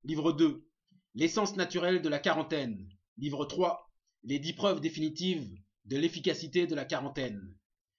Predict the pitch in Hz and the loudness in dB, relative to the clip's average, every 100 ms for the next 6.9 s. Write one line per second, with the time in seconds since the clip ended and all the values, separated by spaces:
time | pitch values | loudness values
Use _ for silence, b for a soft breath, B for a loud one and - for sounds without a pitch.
0 | _ 120 127 220 202 220 240 - - _ | _ -6 2 2 4 2 0 -2 -16 _
1 | _ _ 139 175 180 208 202 151 147 151 | _ _ -6 -2 0 0 0 0 0 0
2 | 185 160 135 151 156 165 185 170 139 131 | 0 0 0 -2 -2 0 2 4 2 -4
3 | 160 156 - 180 - _ _ _ _ 185 | -4 -4 -2 -2 -4 _ _ _ _ -4
4 | - 208 - 143 170 175 165 151 147 156 | -2 -2 0 4 4 4 2 0 -2 -4
5 | 135 107 90 - _ _ - 160 165 190 | -4 -6 -12 -20 _ _ -2 0 2 2
6 | 208 185 170 185 180 190 190 202 | 4 4 2 -2 -2 0 0 0